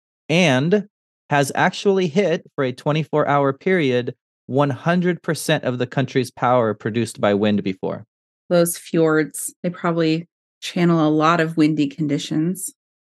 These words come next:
Speaker 1: Mm-hmm. So the potential is there, but it is very landlocked, as you said. More places get the sun than get the wind.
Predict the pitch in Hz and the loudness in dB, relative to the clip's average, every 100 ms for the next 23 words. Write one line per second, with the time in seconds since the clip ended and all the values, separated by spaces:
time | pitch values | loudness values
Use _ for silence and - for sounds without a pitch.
0 | _ 143 143 180 190 _ - 165 156 156 | _ 4 4 4 0 _ 2 4 4 2
1 | 151 196 202 220 180 131 139 135 127 104 | 2 2 4 4 4 2 4 4 2 2
2 | 139 131 127 123 120 110 - _ _ - | 2 2 -2 -2 -2 -6 -14 _ _ -8
3 | 117 117 107 101 101 95 90 87 - 95 | 0 2 4 2 0 0 -2 -2 -4 -4
4 | 98 92 98 87 101 123 135 143 113 120 | -4 -4 -2 -2 2 2 4 2 2 0
5 | 101 110 - - 110 101 98 95 95 - | 0 -2 -2 -2 0 2 2 0 -2 -2
6 | 95 90 90 | -2 -2 -6